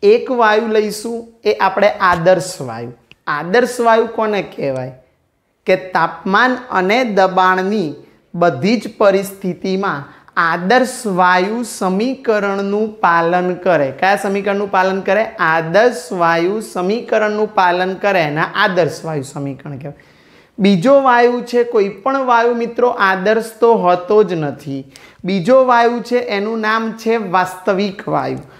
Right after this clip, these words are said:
તો આપણે અહીંયા વાસ્તવિક વાયુઓની વર્તણૂક જોવાની છે. ક્યારેક ક્યારેક તે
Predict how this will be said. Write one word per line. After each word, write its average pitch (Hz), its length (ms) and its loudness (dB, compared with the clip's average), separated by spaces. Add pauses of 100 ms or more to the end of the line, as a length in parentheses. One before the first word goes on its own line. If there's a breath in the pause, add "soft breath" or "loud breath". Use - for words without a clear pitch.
(140 loud breath)
તો 240 60 4
આપણે 226 400 4
અહીંયા 196 560 -4 (380)
વાસ્તવિક 262 600 0
વાયુઓની 226 720 2
વર્તણૂક 190 760 -2 (200)
જોવાની 220 580 4
છે. 220 180 -4
ક્યારેક 214 480 0
ક્યારેક 220 400 2
તે 220 140 4